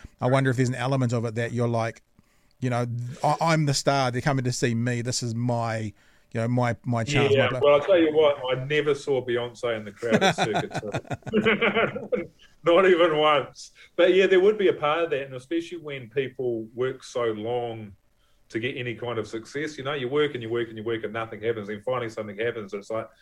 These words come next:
Speaker 2: "Oh, I've, you know, I've got to keep on going." And, and you sort of look at Taika and how much work he does. It's like you think, "God, man, you must, you, you could do with a break, surely." But he just works and works and works, and I guess it's that thing where, you know, you t-, you just wanna make the most of the opportunities that you've got. But,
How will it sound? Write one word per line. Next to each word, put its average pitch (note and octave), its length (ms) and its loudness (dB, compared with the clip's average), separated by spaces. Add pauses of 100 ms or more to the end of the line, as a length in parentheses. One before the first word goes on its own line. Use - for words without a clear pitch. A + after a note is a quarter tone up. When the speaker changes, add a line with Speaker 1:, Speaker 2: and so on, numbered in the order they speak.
(300)
Speaker 2:
"Oh, G#2+ 260 -6
I've, G2+ 120 -10 (140)
you A#2+ 100 -10
know, G#2+ 160 -6
I've G#2 80 -10
got A#2+ 100 -2
to G#2+ 60 2
keep G#2+ 220 -8
on G2 160 -10
going." B2+ 280 -2
And, A#2 140 -10
and B2+ 280 -10
you A#2+ 80 -8
sort A2+ 200 -6
of G#2 60 -4
look A2 100 -6
at G2 140 -8
Taika A#2+ 380 -6
and G2+ 100 -12
how A#2 60 -10
much G#2 260 -12
work G#2 240 -8
he B2 180 -10
does. D#2+ 400 -10 (420)
It's - 120 -18
like B2 100 -8
you A2 80 -12
think, A#2 280 -16
"God, C3+ 240 -12
man, A2 180 -12
you B2 80 -12
must, C#3+ 260 -12 (140)
you, A#2 100 -20 (100)
you A2 80 -18
could A2 140 -8
do D3 120 0
with G#2+ 140 -4
a - 40 -12
break, A#2 400 -6
surely." B2+ 440 -6 (480)
But A2+ 100 -4
he A#2+ 40 -2
just B2+ 240 -4
works C#3+ 240 2
and A2 100 -8
works A2 220 -4
and G2+ 120 -12
works, B2 280 0
and G#2+ 80 -8
I G#2 40 -6
guess A2+ 280 -4
it's G#2 140 -8
that G2+ 220 -6
thing A2 260 -6
where, G#2 340 0
you G#2 160 -10
know, G2+ 120 -8
you G2 180 -8
t-, - 200 -18 (140)
you G2+ 100 -10
just G2+ 280 -6
wanna G2 160 -6
make G2 240 -8
the F#2+ 60 -12
most G2 280 -8
of - 80 -20
the F#2+ 100 -8
opportunities F2+ 580 -12
that G2 140 -8
you've F#2+ 140 -12
got. D#3 260 0
But, B2 220 -2